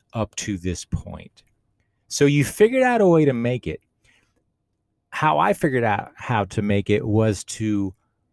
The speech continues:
escape with alcohol, escape with women, escape with sex, escape with pornography, escape with, you know, working out,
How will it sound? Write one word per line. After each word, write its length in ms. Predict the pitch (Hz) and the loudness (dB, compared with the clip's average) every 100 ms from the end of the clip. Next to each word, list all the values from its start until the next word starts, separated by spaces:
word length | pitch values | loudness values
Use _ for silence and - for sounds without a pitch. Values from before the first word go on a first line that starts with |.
| _ | _
escape 760 | 98 90 - - 107 87 - - - _ _ _ _ _ _ _ - | -10 -4 -4 -4 -6 -8 -8 -18 -20 _ _ _ _ _ _ _ -8
with 200 | 98 - - | -6 -6 -10
alcohol, 720 | 82 87 92 82 87 73 76 _ _ - | -6 -6 -6 -6 -6 -8 -12 _ _ -12
escape 540 | - - 110 107 - | -10 -6 -6 -6 -8
with 240 | 101 95 | -10 -10
women, 520 | 95 80 90 87 78 80 | -8 -6 -4 -4 -6 -8
escape 500 | 80 - 95 95 95 | -10 -6 -6 -6 -10
with 140 | 90 | -12
sex, 800 | - - 87 87 - - - - _ _ _ _ _ _ _ _ _ - | -12 -10 -8 -8 -10 -18 -18 -20 _ _ _ _ _ _ _ _ _ -8
escape 600 | 98 - - 107 104 104 | -4 -4 -2 2 0 0
with 320 | 98 90 - - | -2 -2 -2 -2
pornography, 1040 | - 104 98 82 90 82 - - 76 67 | -2 0 0 -2 -4 -4 -6 -8 -8 -8
escape 560 | 71 - - 107 110 - - | -8 -8 -2 0 0 -4 -6
with, 300 | 87 - - _ _ _ _ _ _ _ _ _ _ | -6 -8 -20 _ _ _ _ _ _ _ _ _ _
you 120 | 71 90 | -2 -2
know, 460 | 78 71 - - _ _ _ _ _ | -4 -8 -10 -10 _ _ _ _ _
working 540 | 117 104 175 - 156 131 | 2 4 4 4 2 2
out, 640 | - 92 - - - | 0 -2 -4 -14 -16